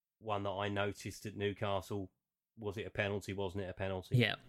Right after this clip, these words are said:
Speaker 2: which, again, these things are getting a bit more subjective. I like, it looks like the referees are gonna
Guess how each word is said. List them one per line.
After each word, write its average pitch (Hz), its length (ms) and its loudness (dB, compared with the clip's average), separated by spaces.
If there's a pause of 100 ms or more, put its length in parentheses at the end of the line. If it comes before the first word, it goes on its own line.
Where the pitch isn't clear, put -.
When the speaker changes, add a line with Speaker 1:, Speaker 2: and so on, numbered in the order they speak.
(180)
Speaker 2:
which, - 500 2 (200)
again, 120 260 6
these 120 180 6
things 113 260 4
are 135 60 -2
getting 117 260 2
a 113 40 2 (160)
bit - 140 2
more 123 200 10
subjective. 117 540 4
I 123 80 10
like, 143 300 8 (260)
it 139 140 4
looks 165 220 6
like 185 120 8
the 165 60 4
referees 151 400 8
are 143 40 8
gonna 139 220 8